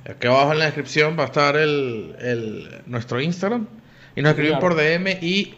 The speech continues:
Speaker 1: esas cartas van a ser de ustedes.
Speaker 2: Seis
Speaker 1: Por un módico
Speaker 2: dólares.
Speaker 1: precio, claramente.
Speaker 2: Seis
Speaker 1: Seis dólares,
Speaker 2: dólares.
Speaker 1: claro.
Speaker 2: Seis dólares
Speaker 1: Y
Speaker 2: cuesta la
Speaker 1: cinco
Speaker 2: serie dos,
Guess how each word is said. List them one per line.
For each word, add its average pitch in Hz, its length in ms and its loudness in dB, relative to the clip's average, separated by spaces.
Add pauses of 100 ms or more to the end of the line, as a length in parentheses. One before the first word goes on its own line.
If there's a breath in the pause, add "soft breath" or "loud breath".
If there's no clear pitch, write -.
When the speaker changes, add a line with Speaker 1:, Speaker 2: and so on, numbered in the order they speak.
Speaker 1:
esas 131 260 -4
cartas 147 320 -2
van 143 120 -2
a 143 60 -4
ser 151 260 -6
de 113 120 -2
ustedes. - 840 -6
Speaker 2:
Seis 220 280 6
Speaker 1:
Por 233 100 10
un 156 120 4
módico 233 280 8
Speaker 2:
dólares. 135 160 4
Speaker 1:
precio, 147 260 2
claramente. 110 340 2
Speaker 2:
Seis 226 320 6
Speaker 1:
Seis 123 140 6
dólares, 220 260 6
Speaker 2:
dólares. 165 120 4
Speaker 1:
claro. 131 180 -2
Speaker 2:
Seis 226 640 4
dólares 202 400 6
Speaker 1:
Y 151 40 2
Speaker 2:
cuesta 202 260 6
la 180 100 6
Speaker 1:
cinco 190 200 4
Speaker 2:
serie 202 160 6
dos, 175 380 4